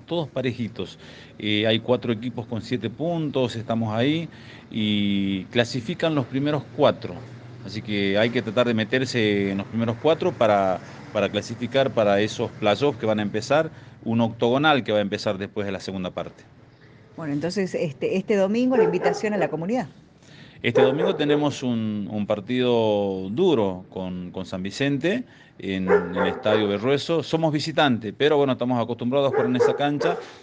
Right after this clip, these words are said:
Speaker 1: Va a ser un lindo espectáculo para, para ambas parcialidades, lindo partido y bueno, nosotros tenemos que prepararnos para tratar de sacar un buen resultado.
Speaker 2: ¿El precio de la entrada?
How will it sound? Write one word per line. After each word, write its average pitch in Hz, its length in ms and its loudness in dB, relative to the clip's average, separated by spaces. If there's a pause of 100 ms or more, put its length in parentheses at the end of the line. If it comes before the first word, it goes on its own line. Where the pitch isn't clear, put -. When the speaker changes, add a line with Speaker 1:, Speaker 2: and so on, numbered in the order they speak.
Speaker 1:
Va 143 60 8
a 143 40 2
ser 147 180 0
un 139 160 0
lindo 139 180 0
espectáculo 131 640 0
para, 98 480 2
para 101 220 4
ambas 110 180 -2
parcialidades, 123 880 2 (360)
lindo 151 360 0
partido 151 720 2
y 120 140 2
bueno, 110 240 0
nosotros 113 320 -4
tenemos 113 340 -2
que 107 120 -2
prepararnos 135 800 2 (300)
para 101 200 2
tratar 101 260 0
de 104 100 -2
sacar 101 240 -2
un 98 100 -2
buen 98 140 -2
resultado. 87 500 -8 (540)
Speaker 2:
¿El 165 140 -8
precio 165 340 -4
de 165 60 0
la 156 80 -2
entrada? 185 400 -4